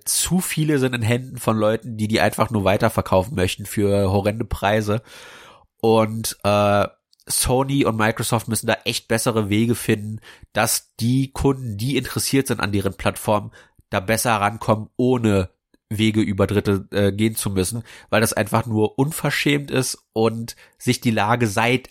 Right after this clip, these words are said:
anderthalb Jahren fast mittlerweile echt nicht gebessert hat, kein Stück. Und, äh, wenn die wollen, dass Leute deren Spiele kaufen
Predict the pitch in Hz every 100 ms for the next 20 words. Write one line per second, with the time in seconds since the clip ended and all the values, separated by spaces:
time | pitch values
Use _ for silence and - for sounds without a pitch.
0 | - 113 127 110 110 110 101 95 113 113
1 | - 90 - _ 104 101 90 90 87 98
2 | 113 - - - _ _ _ _ 127 -
3 | - 117 127 - 113 107 - 95 90 -
4 | 120 120 - 110 - _ _ - 104 101
5 | 101 101 107 104 104 120 127 107 113 127
6 | 123 - 107 110 107 101 101 - 107 101
7 | 110 117 113 110